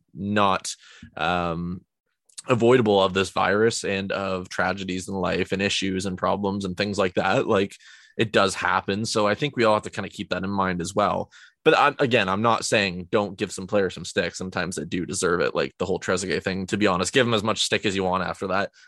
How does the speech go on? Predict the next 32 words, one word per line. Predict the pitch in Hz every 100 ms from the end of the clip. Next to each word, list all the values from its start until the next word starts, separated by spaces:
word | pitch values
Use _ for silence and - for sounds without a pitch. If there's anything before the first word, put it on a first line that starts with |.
| _ 104
as |
long | 123 113
as | 110
it's | 113 -
within, | 107 104 107 95 95 90 _ _ 90
um, | 95 98 95
proper | - 98 107
standards, | - 92 82 85 80 -
like, | 76 95
no | 69
stupid, | - - - 92 78 60
like, | - -
super | - 101 87
stupid | - 80 87
stuff. | - 87 92 -
But, | 98
like, | 92 80 - - _ -
that | 95
was | 76
embarrassing. | 90 85 - - 73 67
But | 98 - - - - -
nonetheless, | 139 135 107 101 92 - -
let's | 123 -
go | 113 104 95
over | 92 87 90
to | - 92 90
Twitter, | - - 95 92 107
'cause | 113 98
there's | 101 98
about | 101 -
ninety | 110 107 113 110 101
responses, | 107 - 101 98 - 98 92 -